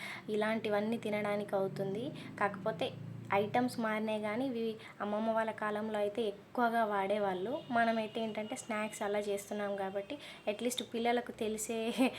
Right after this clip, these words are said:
ఐటమ్స్ రూపంలో చేసి ఇవ్వడం అనేది ఒక మంచి విషయం, వాళ్ళు తినడానికి ఈజీగా ఉంటుంది.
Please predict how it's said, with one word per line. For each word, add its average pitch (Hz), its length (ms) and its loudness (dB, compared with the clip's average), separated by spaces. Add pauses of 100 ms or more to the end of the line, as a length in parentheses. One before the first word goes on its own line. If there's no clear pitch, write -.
(340)
ఐటమ్స్ 220 460 4
రూపంలో 220 340 0
చేసి 208 320 0
ఇవ్వడం 208 320 2
అనేది 202 380 0
ఒక 185 200 -2
మంచి 196 300 -2
విషయం, 202 380 0
వాళ్ళు 196 300 4
తినడానికి 196 560 0
ఈజీగా 196 380 2
ఉంటుంది. 185 540 -6